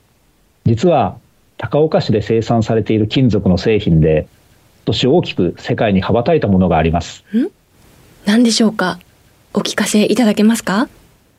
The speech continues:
Speaker 1: はい。また、ウイスキーの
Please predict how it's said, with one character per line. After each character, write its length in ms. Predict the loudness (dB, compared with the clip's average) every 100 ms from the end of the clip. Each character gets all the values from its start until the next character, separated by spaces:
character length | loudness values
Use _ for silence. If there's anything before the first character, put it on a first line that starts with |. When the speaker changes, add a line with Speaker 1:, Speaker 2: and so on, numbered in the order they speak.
| _
Speaker 1:
は 80 | -4
い。 100 | -4 -8 _ _ _ _ _ -4
ま 120 | 0
た、 260 | 0 -2 -6 _ _ _ _
ウ 60 | -2
イ 60 |
ス 120 | 0 0
キ 140 | 0
ー 40 |
の 220 | 2 -2